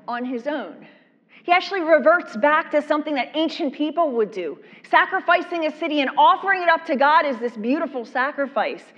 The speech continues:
He takes that into his own hands. God never instructs them to do that. But second, and I think more importantly, is that if we truly believe in Jesus as the Son of God, we use the lens of the cross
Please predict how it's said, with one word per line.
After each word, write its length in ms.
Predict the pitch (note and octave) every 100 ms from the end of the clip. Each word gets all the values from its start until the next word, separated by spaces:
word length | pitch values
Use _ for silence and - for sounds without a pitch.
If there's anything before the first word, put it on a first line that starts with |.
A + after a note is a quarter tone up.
| - -
He 140 | E4+
takes 240 | E4+ G4+ -
that 180 | F4+
into 240 | E4 D#4+ D4
his 140 | C4+
own 240 | C#4+ D#4 D4
hands. 340 | A3 F3 E3+
God 220 | - B3+
never 240 | D4 C4 B3+
instructs 460 | G#3 - A3+ A#3
them 180 | - G#3
to 80 | F#3+
do 220 | F3 G3
that. 260 | G#3+ D#3 - _ _ _ _ _ _ _ _ _ -
But 120 | C#4+ C#4+
second, 280 | G4+ G4+ D4+
and 100 | C4
I 100 | B3+
think 220 | D#4+ A3+
more 300 | B3+ D4 D4
importantly, 680 | C#4 - G#3 F#3 F#3 F3+ F3 _ _ _ _ _ _ _ _ C#4+
is 200 | C4 B3 - - - -
that 140 | C4
if 160 | B3 B3
we 320 | G#3+ D#4 G4+
truly 600 | G4 - B3+ G#3+ G3 F#3+
believe 540 | F#3 G3 G3 A#3+ C#4
in 180 | C4 A3+
Jesus 460 | G3+ A3+ B3+ C#4 C#4+
as 260 | C#4+ A#3 A#3+
the 80 | A3+
Son 300 | - C4 C4+
of 100 | C#4+
God, 420 | A#3+ F3+ F3+ F3 - _ _ _ _ -
we 120 | D4
use 500 | C#4+ C4+ C4+ C4+ - - - -
the 80 | A3+
lens 480 | A3 C4+ D4+ D#4
of 240 | - B3+ F#3+
the 80 | G#3
cross 580 | - G4 F#4 C4 D#3